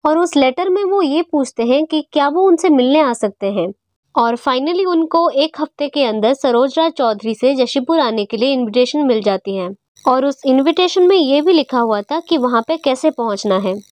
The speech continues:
फिर राइटर भुवनेश्वर से बस लेके चार बजे वहाँ पे पहुँचते हैं। सुबह के चार बजे थोड़ा अंधेरा था तो राइटर सोच रहे थे कि उन्हें कहाँ पे जाना चाहिए, पर एक मिनट के अंदर एक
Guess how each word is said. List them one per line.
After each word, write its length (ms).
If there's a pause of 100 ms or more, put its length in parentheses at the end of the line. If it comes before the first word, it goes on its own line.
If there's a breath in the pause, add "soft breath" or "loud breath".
(260)
फिर 260
राइटर 400
भुवनेश्वर 540
से 160
बस 280
लेके 360
चार 280
बजे 220
वहाँ 200
पे 140
पहुँचते 420
हैं। 240 (460)
सुबह 320
के 160
चार 300
बजे 300
थोड़ा 300
अंधेरा 420
था 240
तो 140
राइटर 340
सोच 320
रहे 120
थे 180
कि 140
उन्हें 200
कहाँ 300
पे 100
जाना 280
चाहिए, 360
पर 360
एक 340
मिनट 240
के 100
अंदर 380
एक 300